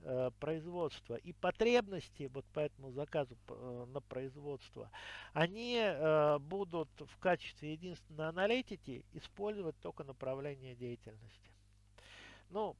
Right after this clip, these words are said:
по переработчику понятно, по назначению продукции. По назначению продукции это, а, так, это переработка, простите, я открыл немножечко не то. Щас. Вот, смотрите,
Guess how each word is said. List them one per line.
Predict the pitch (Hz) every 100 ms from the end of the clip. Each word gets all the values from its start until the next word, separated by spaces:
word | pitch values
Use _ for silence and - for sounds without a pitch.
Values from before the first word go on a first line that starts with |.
| -
по |
переработчику | 165 175 175 180 180 185 - - 156
понятно, | - 208 233 214 156
по | 135 185
назначению | 185 175 202 196 - 190 156 139
продукции. | 123 147 151 147 127 - 120 104 95 - - - - - - - -
По | 160
назначению | 180 160 202 190 208 190 170
продукции | 156 180 190 262 302 - 214 160 131 123 - -
это, | 190 190 - 165 147 156
а, | 147
так, | 180 131 147
это | - 151
переработка, | 151 147 151 170 180 - 135
простите, | - 135 - 151 - 127
я | 131
открыл | 123 - 147 135
немножечко | 127 127 117 - 123
не | - -
то. | 202 208 185 - - -
Щас. | 139 123 - - - - - - - - - - - - - - -
Вот, | 135 170 - - - - -
смотрите, | 151 160 - 175 143 - 95